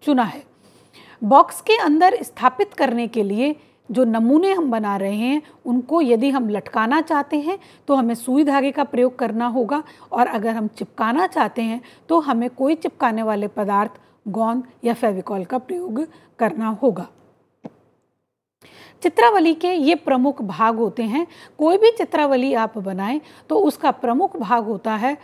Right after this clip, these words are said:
पहला होता है बॉक्स, दूसरा उसकी पेंटेड पृष्ठभूमि, तीसरा उसमें लगाए जाने वाले कटआउट्स या कोई भी नमूने, ये खिलौने भी हो सकते हैं, और धरातल पर किया जाने वाला पेंट।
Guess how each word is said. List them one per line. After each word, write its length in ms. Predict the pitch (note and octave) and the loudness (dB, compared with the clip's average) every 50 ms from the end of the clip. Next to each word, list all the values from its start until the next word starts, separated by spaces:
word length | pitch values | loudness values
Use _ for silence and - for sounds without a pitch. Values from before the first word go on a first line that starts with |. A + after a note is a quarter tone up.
| - _ _ - | -18 _ _ -6
पहला 240 | A#3 G3 G3+ G#3+ G#3+ | -4 -4 -2 -2 -2
होता 280 | G#3+ G#3+ F#3+ - A3 | -4 -6 -6 -4 -4
है 140 | G3+ G#3+ G3+ | -4 -4 -6
बॉक्स, 500 | G3+ F3+ G3 G#3 A#3 E4 - - - - - _ _ _ _ _ | -6 -4 -2 -2 0 -2 -2 -6 -14 -20 -20 _ _ _ _ _
दूसरा 320 | A3 G3 - - E4 F4 | -10 -10 -6 0 0 2
उसकी 280 | F#4 E4 - - - C#4 | 2 0 -2 -4 -6 -8
पेंटेड 580 | - - D4+ C4 B3 B3 A#3+ C#4+ C4 A3 - _ | -4 0 0 0 0 0 0 0 -2 -2 -4 _
पृष्ठभूमि, 680 | - G#3+ G3 - - G#3+ F#3 G3+ A3 A#3 C4 E4 G4 G4+ - - _ - - - _ _ | -8 -8 -8 -8 -10 -10 -6 -4 -2 0 0 0 0 -2 -10 -20 _ -20 -20 -20 _ _
तीसरा 320 | B3+ B3 B3 - D#4+ F#4 F#4 | -2 -2 0 2 2 2 2
उसमें 320 | - C#4+ - - E4 E4+ D#4 | 2 0 -2 0 2 2 4
लगाए 400 | B3 A#3 A#3 A3 C4 D4+ F4 D#4+ | 4 4 4 6 4 4 4 2
जाने 280 | C4+ C#4+ B3+ B3 B3+ B3+ | 2 0 0 0 0 2
वाले 260 | A#3+ A#3 A3 A3+ B3+ B3 | 2 2 2 2 0 0
कटआउट्स 640 | - G4 - - A3 B3+ E4+ G4 - - - - _ _ _ _ _ _ | -2 -8 -8 -2 0 2 2 0 0 -4 -14 -20 _ _ _ _ _ _
या 240 | G3+ G3+ C4+ D4+ F4 F#4+ F#4+ - _ _ | 0 2 2 2 2 0 -6 -12 _ _
कोई 200 | - B3 B3+ B3+ | 0 2 2 2
भी 160 | A3 G#3 B3 A3+ | 2 0 -2 -2
नमूने, 600 | F#3 F3+ G3 G3+ G3+ G#3+ A#3+ C4 C#4+ F4+ G4+ G4 - - - _ _ _ | -2 -4 -6 -4 -2 0 2 2 2 2 0 -2 -8 -18 -20 _ _ _
ये 100 | A3 A3+ | -6 -4
खिलौने 420 | A3+ - - A#3+ A#3 A#3+ C#4 F4+ G4+ | -4 -2 0 2 2 4 4 2 2
भी 100 | G4 F4+ F4 | 2 2 2
हो 140 | D4 B3+ B3 | 2 0 0
सकते 320 | - C4+ A#3 - - B3+ A#3+ | 0 -4 -6 -4 -2 -2 -2
हैं, 200 | A3 C4+ D4+ D#4 - - - - _ | 0 -2 -2 -4 -6 -14 -20 -16 _
और 120 | - A3+ G#3+ | -4 -4 -2
धरातल 440 | F3 G#3 F#3+ A#3 A#3+ - - F4+ | -2 0 0 0 0 0 -2 -4
पर 200 | E4+ - B3+ A3+ A#3 - _ - | -4 -4 -4 -6 -6 -8 _ -4
किया 240 | - A3+ A#3 A#3 | 0 2 4 4
जाने 320 | A3 F#3+ G3 F#3 F3+ F#3+ G#3 | 4 2 -2 -4 -4 -4 -4
वाला 300 | G3 F#3+ F#3 G3 A3+ C4 - - - - - _ _ _ - | -4 -4 -4 -6 -8 -8 -12 -18 -20 -20 -20 _ _ _ 0
पेंट। 340 | C4+ A#3 F3 - - - | 0 0 0 -2 -10 -16